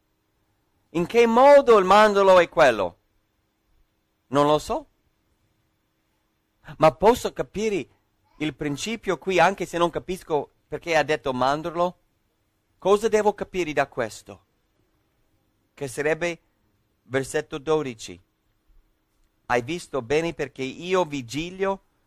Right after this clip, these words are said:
sulla mi-, mia parola per mandarla ad effetto." Allora cosa posso capire lì? Che Dio farà che cosa? Con la sua parola,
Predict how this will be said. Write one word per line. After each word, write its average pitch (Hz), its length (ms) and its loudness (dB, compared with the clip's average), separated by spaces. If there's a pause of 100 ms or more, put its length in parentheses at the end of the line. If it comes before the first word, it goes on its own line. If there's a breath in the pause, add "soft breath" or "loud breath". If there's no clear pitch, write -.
sulla 156 440 0
mi-, 160 360 -6 (260)
mia 175 340 -4
parola 127 680 2 (300)
per 131 140 -2
mandarla 127 800 -2
ad 120 120 -6
effetto." 95 560 -14 (2000)
Allora 151 280 2
cosa 196 300 -4
posso 175 380 -8
capire 151 460 -10
lì? 98 200 -12 (1400)
Che 131 180 -8
Dio 165 220 -4
farà 160 340 -2
che 139 200 -12
cosa? 92 420 -8 (240)
Con 143 180 0
la 127 100 0
sua 180 260 -2
parola, 110 440 2